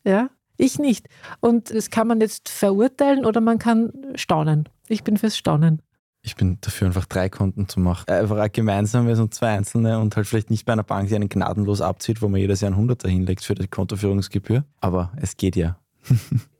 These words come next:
Speaker 1: Ich finde es auch ein sehr gutes Modell, eben, dass jeder das Gefühl hat, hier ein, was Eigenes zu haben und es was Gemeinsames gibt. Und das ist ja die hohe Kunst in einer Beziehung, also Autonomie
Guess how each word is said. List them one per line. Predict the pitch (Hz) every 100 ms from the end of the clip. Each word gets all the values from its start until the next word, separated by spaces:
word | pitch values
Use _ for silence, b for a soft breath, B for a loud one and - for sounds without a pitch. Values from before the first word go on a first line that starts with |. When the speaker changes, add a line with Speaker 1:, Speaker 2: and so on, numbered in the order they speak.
| _ -
Speaker 1:
Ich | - - -
finde | - 226 -
es |
auch | - 220
ein | 254
sehr | - 220
gutes | 247 240 240 -
Modell, | 226 220 175 262 294
eben, | - 214
dass | 214 208
jeder | 202 208
das | 208 214
Gefühl | - 208 226 240
hat, | 226 226 - _ _
hier | 214 208
ein, | 202 208
was | 208 208
Eigenes | - 190 233 226 -
zu | 240
haben | 208 214
und | 214
es | 208 -
was | 202 208
Gemeinsames | - 202 208 240 220 208 -
gibt. | 208 -
Und | 202 196
das | 208
ist | 208
ja | 214
die | 208
hohe | 185 196 202
Kunst | - 220 -
in | 214
einer | 202 196
Beziehung, | 202 - 202 196 190
also | 180 -
Autonomie | 180 - 196 185 180 185 277